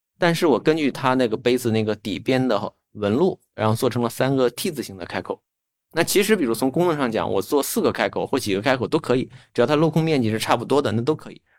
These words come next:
但我觉得它那个纹路非常漂亮，我也不想让它做太多改变，那我相当于做成三个开口，这样正好契合它的这种绘画的纹路，这样做，产生了这个合作。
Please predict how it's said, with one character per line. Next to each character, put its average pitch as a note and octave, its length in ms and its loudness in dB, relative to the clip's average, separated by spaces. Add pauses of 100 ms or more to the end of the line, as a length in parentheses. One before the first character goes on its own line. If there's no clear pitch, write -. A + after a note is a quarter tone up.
(140)
但 D#3+ 140 2
我 A2+ 120 4
觉 G#2+ 160 2
得 C3 80 0
它 E3 140 -2
那 D3+ 160 2
个 B2 80 2
纹 G2 180 -2
路 C3 140 0
非 C3+ 100 -2
常 D#3 140 0
漂 E3+ 160 0
亮， A#2+ 160 -4
我 G#2+ 100 0
也 A#2 60 0
不 B2 100 -2
想 A2 140 -2
让 G2+ 100 2
它 A2 80 2
做 A2 140 -2
太 C3 160 -6
多 C3 100 0
改 - 140 -2
变， C#3+ 180 -2 (360)
那 A#2 100 -2
我 G2+ 80 0
相 A#2+ 100 2
当 A#2+ 80 4
于 B2 60 2
做 A#2+ 140 2
成 G#2 200 -2
三 D#3 220 2
个 E3 100 2
开 G#2+ 200 -2
口， - 200 -8 (240)
这 B2 120 2
样 A2 120 4
正 E3 140 2
好 B2+ 160 2
契 - 240 0
合 G2 180 0
它 G#2 160 -2
的 G2 320 0 (400)
这 A2+ 140 -2
种 G2+ 160 0
绘 B2 180 2
画 A#2 200 2
的 G2 80 0
纹 E2+ 120 -4
路， C3+ 200 -4 (340)
这 - 80 -2
样 F2+ 140 -2
做， - 120 -6 (140)
产 - 160 -4
生 G2 100 0
了 F#2+ 80 0
这 F#2+ 80 -2
个 F2+ 80 -2
合 - 140 -6
作。 - 240 -12